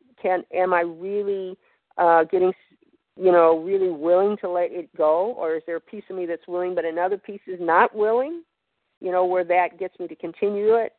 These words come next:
Have I really sincerely did the seven-step prayer? It was meant to be done? Or is it more just mouthing words because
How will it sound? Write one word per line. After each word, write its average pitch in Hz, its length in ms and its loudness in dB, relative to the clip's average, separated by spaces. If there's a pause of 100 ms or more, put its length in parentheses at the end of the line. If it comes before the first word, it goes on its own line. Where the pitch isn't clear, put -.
Have 180 200 -2
I 160 100 6
really 196 440 -8
sincerely 208 500 -2 (260)
did 180 220 -2
the 190 100 -2 (100)
seven-step 196 520 0
prayer? 190 400 0
It 160 160 -8
was 151 180 -8
meant 175 280 2
to 190 40 -20
be 175 100 -12
done? 190 460 0 (400)
Or 170 220 -2
is 165 160 -6
it 170 220 -10
more 170 300 -4
just 165 220 -10 (160)
mouthing 170 500 0
words 190 380 2 (120)
because 156 480 0